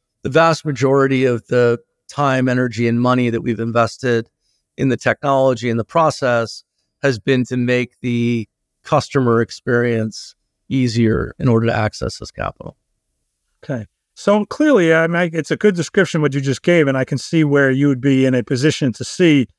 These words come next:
Speaker 2: the state of lending in this country today. That's why I go back to your original comment. You're not your comment, but it was in the, uh, uh, the email I received from your colleague about, uh, whether you like to be on Drilling Deep, and you describe the situation as dire. That's a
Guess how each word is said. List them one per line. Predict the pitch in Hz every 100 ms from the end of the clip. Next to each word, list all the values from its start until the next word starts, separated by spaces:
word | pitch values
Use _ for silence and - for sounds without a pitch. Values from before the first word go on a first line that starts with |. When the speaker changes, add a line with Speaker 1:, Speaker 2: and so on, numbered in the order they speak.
| _ _
Speaker 2:
the | 151
state | - 165
of | 147
lending | 131 151 160 139 123
in | 123
this | 113
country | - 151 151 139 110
today. | - 120 110 98 104 _ _ _
That's | 165 160
why | 185 160
I |
go | 143 147
back | 147 151
to | - 151
your | 139
original | 135 143 151 135 120 - _
comment. | - 160 165 139 139
You're | 147 147
not | 143 143
your | 156
comment, | 147 143 131 131 131
but | 127
it | 131
was | 131 147
in | 131
the, | 127 123
uh, | 120 110 _ _ _
uh, | 131 127
the | 123 143 151
email | 170 156 139
I | 139
received | 139 127 - 156 143
from | - 143
your | 127
colleague | - 202 202 135 135 143
about, | 135 127 131 131 _ _ _
uh, | 143 131
whether | 135 139
you | 139 135
like | 139
to | 139
be | 135 135
on |
Drilling | 123 139 131 117
Deep, | 240 165 120 _ _ _ _
and | 175 170
you | 170
describe | 160 - - 202 185
the |
situation | - 170 - 165 156 -
as | 143 120
dire. | - 131 123 104 - _ _ _ _ -
That's | 226
a | 151